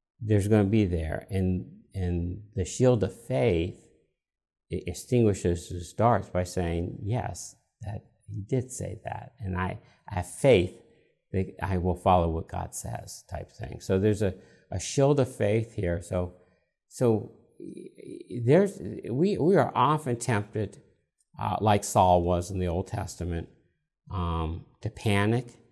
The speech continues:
and to take things into our own hands, and when he sacrificed several times, when he was not allowed to sacrifice, um, because he was afraid that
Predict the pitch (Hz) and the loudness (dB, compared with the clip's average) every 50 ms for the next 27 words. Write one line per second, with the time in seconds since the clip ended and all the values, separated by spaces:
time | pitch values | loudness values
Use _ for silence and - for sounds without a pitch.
0 | _ _ - 95 87 - - 92 - - - 98 90 - - 98 95 87 90 92 | _ _ -6 -6 -6 -4 -4 -8 -6 -2 -2 -2 -2 0 0 -2 -2 0 -2 -4
1 | 85 82 95 87 85 82 85 85 87 92 90 87 76 76 78 82 87 - - - | -4 -2 0 0 0 0 0 -2 -2 -4 -4 -6 -6 -6 -6 -8 -8 -10 -10 -10
2 | 82 82 87 - - - 87 85 80 92 90 - - 87 76 87 - - - - | -8 -8 -8 -10 -10 -8 -8 -6 -6 -6 -6 -4 -2 -2 -2 -4 -6 -8 -12 -6
3 | - 82 85 - - - 82 82 85 90 85 - - 85 78 78 78 78 - - | -4 -4 -4 -4 -4 -6 -4 -4 -4 -6 -6 -6 -8 -8 -8 -6 -6 -6 -8 -8
4 | - _ _ _ _ _ _ _ _ - 90 90 82 90 92 85 85 87 85 - | -12 _ _ _ _ _ _ _ _ -2 -2 0 2 2 2 2 2 2 0 0
5 | - 85 87 82 82 - - 85 85 90 92 95 87 87 - - - - - - | -4 -4 -2 -2 -2 -2 -4 -4 -2 0 0 0 0 -2 -4 -8 -10 -6 -6 -6
6 | - - _ - - - - - - - - - - - _ _ _ _ _ _ | -6 -8 _ -20 -10 -8 -8 -8 -8 -12 -12 -16 -20 -20 _ _ _ _ _ _
7 | _ _ _ - 80 82 78 78 78 76 76 - _ _ _ _ _ _ - 92 | _ _ _ -8 -6 -4 -4 -4 -4 -4 -6 -8 _ _ _ _ _ _ -6 -4
8 | - - 101 87 - 104 95 95 90 92 - - - - 98 101 104 98 90 80 | -2 0 -2 0 0 0 0 0 -2 -4 -6 -8 0 2 4 4 6 4 4 2
9 | 78 78 85 104 113 - _ _ _ _ 98 95 87 | 2 0 -4 -8 -14 -16 _ _ _ _ -12 -12 -12